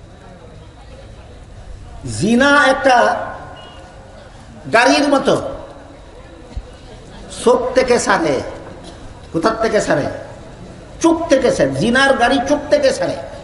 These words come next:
ছাড়ার পরে প্রথম যে স্টেশনে গিয়া থামে, সেই স্টেশনটার নাম হইল মুখ। মুখ থেকে জিনার গাড়ি সারার পরে কানের কান নামক স্টেশনে গিয়া থামে। কানের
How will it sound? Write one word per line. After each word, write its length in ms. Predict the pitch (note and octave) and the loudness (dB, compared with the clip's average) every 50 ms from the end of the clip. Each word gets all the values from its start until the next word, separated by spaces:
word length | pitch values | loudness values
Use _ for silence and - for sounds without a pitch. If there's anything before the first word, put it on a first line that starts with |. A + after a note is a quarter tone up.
| - - - - - - - - - - - - - - - - - - - - - - - - - - | -16 -18 -18 -18 -18 -16 -16 -16 -16 -16 -16 -16 -16 -16 -16 -18 -18 -18 -18 -16 -16 -16 -14 -14 -4 0
ছাড়ার 340 | - A3 A#3 B3 B3 B3 A#3+ A#3 | 2 4 4 4 4 4 4 6
পরে 160 | A#3+ A#3 A3+ A3 - | 6 6 6 6 6
প্রথম 320 | A3+ A#3+ A#3+ A#3+ C#4 C#4 C#4 C4+ | 6 6 6 6 4 4 4 4
যে 140 | G3 A3+ B3 A#3 | 4 4 4 4
স্টেশনে 520 | - - - G#3+ A3+ - - C4 C4 C4+ C4+ | 4 2 2 0 0 2 2 2 2 2 2
গিয়া 220 | A#3+ B3+ C4 B3 | 4 4 4 4
থামে, 320 | - - A3+ A3+ G3+ G3+ G3 F#3 | 4 4 2 2 4 2 2 0
সেই 180 | - G3 G3 F#3 | 0 -2 -4 -4
স্টেশনটার 680 | - - - - - - A#3+ C4 C4 C4 - C4 B3+ | -6 -4 -2 -2 0 0 0 0 0 0 -2 -2 0
নাম 140 | A#3+ B3 A#3 A3 | 0 0 0 2
হইল 140 | G#3 G#3 A3+ G#3+ | 2 0 0 0
মুখ। 400 | A3 A#3 B3 - - - - - - - - - - - - - - - - - - - - - - - - - - - - - - - - - - - - | 0 0 -2 -2 -4 -8 -14 -16 -18 -18 -20 -20 -20 -20 -20 -20 -20 -20 -20 -20 -20 -20 -20 -20 -20 -20 -20 -20 -20 -20 -20 -20 -20 -20 -20 -20 -16 -10 -4
মুখ 360 | B2 E3 B3 C#4+ C#4 - - | 0 2 4 4 2 2 2
থেকে 260 | - C4+ C4+ C#4 C4 | 2 4 4 4 4
জিনার 360 | G#3+ A3+ C4 C4 C4+ C4+ C4+ C4 | 4 4 2 4 4 4 4 4
গাড়ি 260 | C4 C4 C4 C#4 C4 | 4 2 2 2 0
সারার 380 | - - A#3+ B3+ B3 A#3 A3 | 0 0 2 2 2 2 2
পরে 280 | A3+ A#3 A3+ A3 G#3+ G#3 - G#3 | 2 2 2 4 4 4 2 2
কানের 320 | G#3 A3 A3+ A#3 A#3+ A#3 A#3 A#3 - - | 0 0 2 2 2 2 0 -2 -4 -2
কান 200 | A3+ A#3+ A#3+ A#3+ | 2 2 2 2
নামক 460 | A#3+ A#3+ A#3 A#3+ A#3 A#3 A#3 - - | 0 -2 -2 -2 -2 -2 -2 -4 -4
স্টেশনে 480 | - - A#3+ A3 - - C4 C4 C4 B3 | -6 -4 -4 -4 -2 -2 -4 -4 -4 -6
গিয়া 240 | A#3+ - B3+ A#3+ - | -2 0 2 2 2
থামে। 260 | - F3 F3 E3+ D3 - - - - - - - - - - - - - - - - - - - - - - - - - - - - - - - | 0 -4 -6 -6 -8 -10 -14 -16 -18 -20 -20 -20 -20 -20 -20 -20 -20 -20 -20 -16 -14 -14 -14 -14 -16 -18 -20 -20 -20 -20 -20 -20 -20 -20 -12 -4
কানের 360 | - A3+ A#3 A#3+ B3 B3+ B3+ | 0 2 2 4 4 2 2